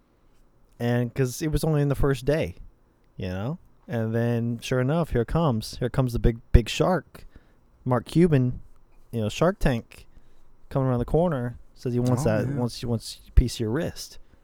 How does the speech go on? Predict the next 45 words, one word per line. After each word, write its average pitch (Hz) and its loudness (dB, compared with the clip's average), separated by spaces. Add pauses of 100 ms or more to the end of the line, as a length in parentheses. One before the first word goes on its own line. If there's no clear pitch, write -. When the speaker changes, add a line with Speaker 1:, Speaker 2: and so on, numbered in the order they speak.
(920)
Speaker 1:
you 107 -8
know? 180 -6 (840)
Speaker 2:
And 107 -4
he 110 2
has 131 2
Speaker 1:
Did 139 4
you 131 4
Speaker 2:
that 131 2
Speaker 1:
post 156 10
a 156 2
Speaker 2:
wrist - 0
now, 160 4
Speaker 1:
picture 110 0
Speaker 2:
you 104 -6
know 107 -6
what 120 0
Speaker 1:
of 127 6
Speaker 2:
I'm 127 0
Speaker 1:
your 117 6
Speaker 2:
saying? 104 0
Speaker 1:
wrist - -4 (1400)
on 107 -4
your 104 -6
listing? 110 -6 (400)
Speaker 2:
I 110 -8
posted 135 2
a 113 2
picture - -2
of 95 -2
my 98 -2
thumbs 95 -6
holding 101 -6 (340)
the - -10
watch. 85 -12 (120)
I 101 -8
didn't 117 0
have 117 4
my, 113 0
I 117 2
didn't, 117 -2
I 110 -2
didn't 113 -4
have 107 0
it 98 -6
on 87 -8